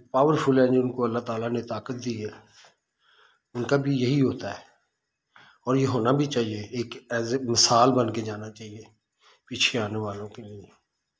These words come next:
आप सदका जारिया बन जाओगे। वो जो आपकी तालीमात के ऊपर, वो जो आपकी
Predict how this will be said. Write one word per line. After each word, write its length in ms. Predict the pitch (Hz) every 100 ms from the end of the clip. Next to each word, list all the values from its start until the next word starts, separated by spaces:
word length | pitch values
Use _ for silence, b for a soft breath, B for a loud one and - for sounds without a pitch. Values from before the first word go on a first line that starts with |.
| _ _ _ _ _ _ -
आप 140 | 110
सदका 320 | - 120 - 127
जारिया 460 | 113 127 123 143
बन 220 | 131 117
जाओगे। 340 | 107 107 101 95 - _ _ _ _ _ _ _ _ _ _ _ _
वो 100 | 131
जो 200 | 127 135
आपकी 380 | 117 120 - 135
तालीमात 580 | 135 131 127 135 139 135
के 80 | 131
ऊपर, 520 | 131 131 127 131 113
वो 260 | 117 123
जो 160 | 117 123
आपकी 520 | 117 117 - 123 -